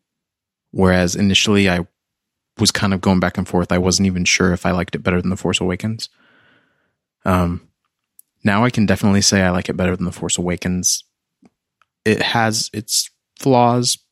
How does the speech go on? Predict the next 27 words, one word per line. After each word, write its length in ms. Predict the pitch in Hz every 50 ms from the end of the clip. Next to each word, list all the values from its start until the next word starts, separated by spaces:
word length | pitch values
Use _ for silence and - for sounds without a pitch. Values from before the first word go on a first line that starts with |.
| _
but 220 | - 98 92 - - _ _ _ _ _ _ _ _ _ -
overall, 800 | 117 107 98 101 101 95 92 92 92 92 98 104 110 117 - _ _ _ _ _ _ _ _ _ _ _ _ _ _ _ _ _ _ _ _ -
um, 540 | 107 107 107 107 104 104 101 107 113 - _ _ _ _ _ _ _ _ _ _ _ _ _ _ _ _ _ _ _ _ _ _ _ _ _ _ _ _ _ _ -
it's 220 | - 110 - - -
not 400 | 104 104 110 110 113 110 - -
what 180 | 120 110 101
I 80 | 101 101
might 260 | 95 95 95 92 - -
have 160 | - 90 -
hoped 380 | - - - 101 98 - -
for, 420 | - - - 117 117 110 113 113 - - _ _ _ -
especially 680 | - - - - 92 - - - 95 95 92 90 - _ _ _ _ _ _ _ _ _ _ _ _ -
not 260 | 110 101 92 87 - -
what 120 | 95 90
I 40 | 92
might 200 | 92 90 90 87
have 80 | 95 -
hoped 180 | - 87 -
for 200 | - - 98 92
before 420 | 90 90 87 - - - 95 92 85
The 80 | -
Force 260 | 85 - - - - -
Awakens 320 | 80 - - - 98 -
came 220 | - - 110 107
out. 200 | 107 107 107 - _ _ _ _ _ _ _ _ _ _ _ _ _ _ _ _ _ _ _ _ _ _ -
But 100 | 92 92
I 140 | 90 90